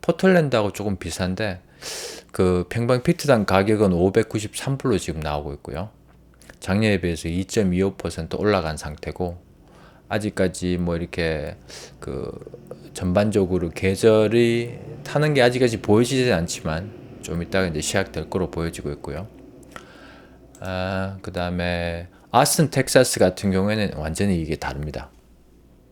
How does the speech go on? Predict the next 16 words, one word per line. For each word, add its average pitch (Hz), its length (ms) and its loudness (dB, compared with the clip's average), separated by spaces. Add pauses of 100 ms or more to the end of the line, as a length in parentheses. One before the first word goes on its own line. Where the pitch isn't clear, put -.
(800)
이 92 380 0 (420)
가장 147 340 2
크게 - 360 4
타격받은 107 680 4
도시 - 260 -2
중에 87 160 -2
하나가 90 340 0
아스틴인 82 460 -2
것 - 180 -12
같아요. - 200 -12 (480)
그 85 160 -2
왜냐하면 90 600 0
가격이 92 380 0
가장 104 320 2
높았을 - 520 -2
때 - 340 -12